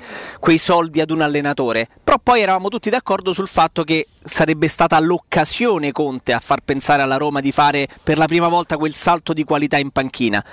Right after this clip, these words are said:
Adesso ti chiedo, visto che Allegri un pochino somiglia, l'hai detto tu, no? A, a, alla fase,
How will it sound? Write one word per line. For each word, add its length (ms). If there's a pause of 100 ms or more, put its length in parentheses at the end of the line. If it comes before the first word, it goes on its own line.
(140)
Adesso 380
ti 140
chiedo, 400 (340)
visto 260
che 80
Allegri 320
un 160
pochino 500
somiglia, 540
l'hai 100
detto 220
tu, 120
no? 220
A, 300
a, 100
alla 320
fase, 380